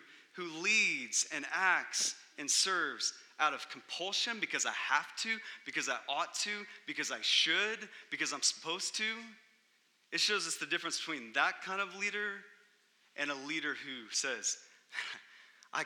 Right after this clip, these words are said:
get to do this. Man, it's a privilege to serve my spouse. It's a privilege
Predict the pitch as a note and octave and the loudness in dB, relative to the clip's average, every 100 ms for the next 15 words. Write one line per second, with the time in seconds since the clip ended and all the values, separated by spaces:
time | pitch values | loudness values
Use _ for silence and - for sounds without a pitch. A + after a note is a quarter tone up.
0 | - D3 - A2+ G2 - - - - - | -2 -2 -2 -8 -12 -16 -18 -14 -10 -10
1 | - _ _ _ _ E3 F3+ A3 - - | -12 _ _ _ _ -4 -2 -4 -6 -4
2 | G3+ C#3 G2+ - - - - A#2 - E3 | -4 -6 -8 -6 -6 -8 -10 -2 0 0
3 | D#3 B2+ G#2+ - A#2 G#2 - E3 - - | -2 -4 -2 -2 -4 -6 -6 -6 -6 -8
4 | - G#3+ B2 G#2+ | -6 -4 -6 -10